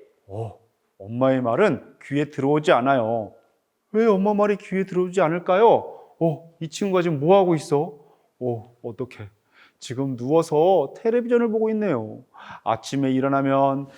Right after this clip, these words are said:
세수하고 밥 먹고 가방 싸고 그리고 학교를 가야 되는데, 어, 저 친구 좀 봐. 거실은 엉망진창으로 만들어 놓고서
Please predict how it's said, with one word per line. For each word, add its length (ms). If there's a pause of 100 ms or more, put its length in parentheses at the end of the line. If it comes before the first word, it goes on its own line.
세수하고 1200 (200)
밥 200
먹고 960 (180)
가방 480
싸고 720 (160)
그리고 300
학교를 440
가야 180
되는데, 540 (320)
어, 280 (220)
저 120
친구 220
좀 180
봐. 420 (340)
거실은 540
엉망진창으로 1040
만들어 340
놓고서 540